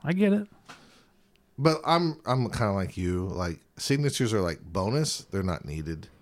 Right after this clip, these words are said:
Speaker 1: No.
Speaker 2: When I
Speaker 1: Well
Speaker 2: go to cons, I'd rather talk to the guy for five minutes
Speaker 1: Yeah.
Speaker 2: than get a signature from the guy.
Speaker 1: Oh, absolutely.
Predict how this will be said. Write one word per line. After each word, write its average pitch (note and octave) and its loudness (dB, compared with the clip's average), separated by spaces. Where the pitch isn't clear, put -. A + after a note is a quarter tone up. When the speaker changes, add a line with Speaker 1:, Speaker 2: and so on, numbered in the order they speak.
Speaker 1:
No. D3 8
Speaker 2:
When C#3 8
I D#3+ 12
Speaker 1:
Well F#3 4
Speaker 2:
go F#3+ 4
to - 2
cons, B2+ 0
I'd B2 2
rather A#2+ 0
talk F#2 -4
to - -6
the B2 -2
guy B2+ 0
for C3+ -6
five C3+ -2
minutes C3+ -4
Speaker 1:
Yeah. D3 8
Speaker 2:
than G2 0
get G2+ 0
a F2+ -2
signature E2+ -4
from E2 -6
the D#2 -8
guy. - -10
Speaker 1:
Oh, F#3 6
absolutely. G#2+ 2